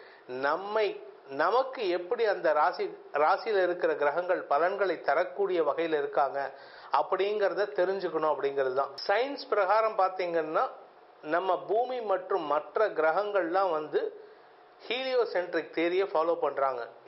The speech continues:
ஹீலியோசென்ட்ரிக்னா நடுவுல சூரியன் இருக்கு, மற்ற கிரகங்கள் சுத்துறதுன்ட்டு. ஆனா ஜோதிஷம் பிரகாரம் it is geocentric theory. ஏன் ஜியோசென்ட்ரிக்னா, எனக்கு அந்த கிரகங்கள் என்ன பண்ண போறது, என்ன பலன்களை கொடுக்க போறது,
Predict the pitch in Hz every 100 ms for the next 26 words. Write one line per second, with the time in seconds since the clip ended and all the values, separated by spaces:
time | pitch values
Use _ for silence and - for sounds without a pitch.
0 | - 214 226 220 - 175 170 156 - 180
1 | - - 143 160 196 233 208 - 165 160
2 | 151 139 135 214 156 143 - 165 151 147
3 | 175 170 160 143 143 139 139 135 127 -
4 | - - - - 127 147 175 - - -
5 | - - - 143 127 170 233 247 - 214
6 | 185 165 147 147 139 170 - 143 143 165
7 | 139 - 170 196 185 156 151 156 143 -
8 | 131 120 - 131 165 226 202 170 185 175
9 | 156 143 139 143 175 - - - - -
10 | - 127 170 254 311 311 - 349 - 156
11 | 185 185 180 175 196 214 180 156 180 156
12 | 151 160 - 139 127 131 165 196 185 165
13 | 185 190 165 147 147 147 - 135 127 127